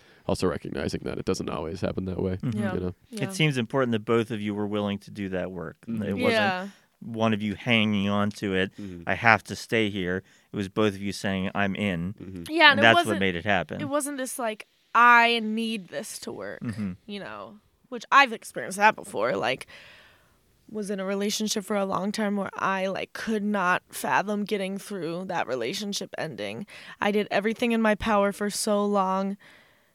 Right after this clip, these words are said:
Speaker 3: to make it not end. And yes, I wanted to be with that person, but it was mostly because I, like, felt like I,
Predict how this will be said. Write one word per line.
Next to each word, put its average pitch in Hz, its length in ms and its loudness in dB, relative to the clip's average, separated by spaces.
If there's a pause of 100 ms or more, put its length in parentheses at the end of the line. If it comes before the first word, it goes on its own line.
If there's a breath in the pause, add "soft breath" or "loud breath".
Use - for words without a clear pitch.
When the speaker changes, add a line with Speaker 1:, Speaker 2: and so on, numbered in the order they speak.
(360 soft breath)
Speaker 3:
to - 160 2
make 226 280 4
it 190 120 0
not 208 320 4
end. 202 320 2
And 214 120 -4
yes, 349 180 8
I 311 60 8
wanted 262 340 6
to 233 80 0
be 226 100 0
with 220 120 2
that 208 160 2
person, 214 200 -2
but 208 120 0
it - 20 4
was 208 140 0
mostly 240 360 2
because 202 300 -2
I, 190 80 0
like, 180 220 -6
felt 160 180 0
like 143 160 -2
I, - 160 -6